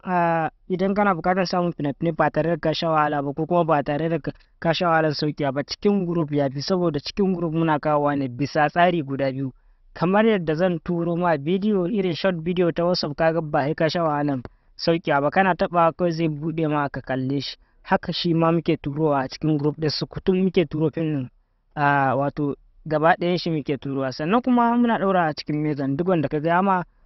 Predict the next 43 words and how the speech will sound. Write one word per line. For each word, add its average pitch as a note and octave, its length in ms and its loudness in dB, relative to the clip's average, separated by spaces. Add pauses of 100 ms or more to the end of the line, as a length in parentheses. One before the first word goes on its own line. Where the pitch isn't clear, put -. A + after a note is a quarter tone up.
(140)
kana E3 220 2
iya D#3+ 120 0
saukewa. D3+ 360 -4
Misali, A3+ 560 4 (560)
eh, F3+ 200 2
idan G#3 220 0
ka A3 100 0
zo G#3+ 180 0
ka G3+ 220 0
kai G#3+ 200 0
play G3 260 0
nashi F#3+ 340 0
za F3+ 220 2
ka D3 140 -6
kalla D#3+ 120 -2
gashi D#3 280 -2
na D#3 160 -2
ya D#3 40 2
buɗe E3+ 300 0
maka, D#3 380 0 (460)
ya F3 360 2
nuna G3+ 220 0
ma F3+ 160 4
preview. D#3+ 420 0
Kana A#3 220 4
nuna A3+ 220 2
preview F#3 360 -2
content G3 380 2
zai F#3 120 -2
ma F3+ 140 2
play E3 240 -2
nashi, F#3 460 -2 (380)
ba F#3 140 4
na F#3 120 4
so E3+ 120 -4
in D#3+ 100 0
yi F3+ 80 0
play F3+ 240 0
saboda F3+ 360 0
YouTube F3+ 340 0
za E3 120 0
su D#3 140 -6
gane. C#3+ 320 0